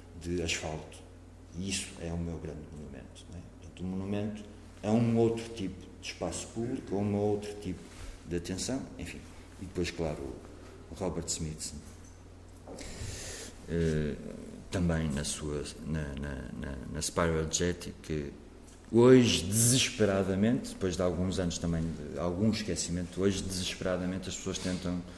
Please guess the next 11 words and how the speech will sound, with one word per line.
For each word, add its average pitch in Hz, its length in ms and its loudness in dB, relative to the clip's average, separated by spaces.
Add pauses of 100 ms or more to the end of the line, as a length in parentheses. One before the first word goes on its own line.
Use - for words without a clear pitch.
(220)
conservar, 101 840 2 (380)
eh, 90 320 0
sendo 95 300 2
que - 140 0
é 90 40 2
cada 98 220 0
vez 90 180 0
mais 87 200 0
difícil 90 440 -4
até 90 180 0
para, 87 360 -2